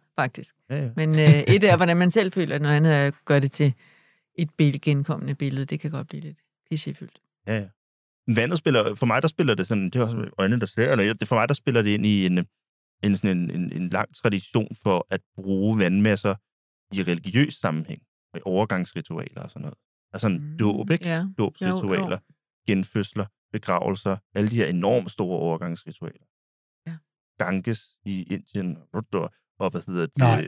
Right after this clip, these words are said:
Speaker 2: religiøse
Speaker 3: Nej.
Speaker 2: grupperinger, der, der de hvor du bliver dømt. Jo da. Jo, jo, jo.
Speaker 3: <laughs> Jo, men det, det, men, men, men vi snakker om nogen, der siger til nogen,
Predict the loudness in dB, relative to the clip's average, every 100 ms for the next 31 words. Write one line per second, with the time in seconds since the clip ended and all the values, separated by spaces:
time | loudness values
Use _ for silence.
0 | -4 -2 -2 -2 2 4 4 2 0 0
1 | 0 -2 -4 -4 -6 -4 -4 -4 _ _
2 | -6 -4 -2 -2 0 0 2 2 2 0
3 | 0 0 4 6 8 8 6 8 6 6
4 | 4 4 2 2 2 2 4 4 2 2
5 | 4 6 6 6 6 6 6 8 8 8
6 | 8 6 4 4 4 4 4 6 6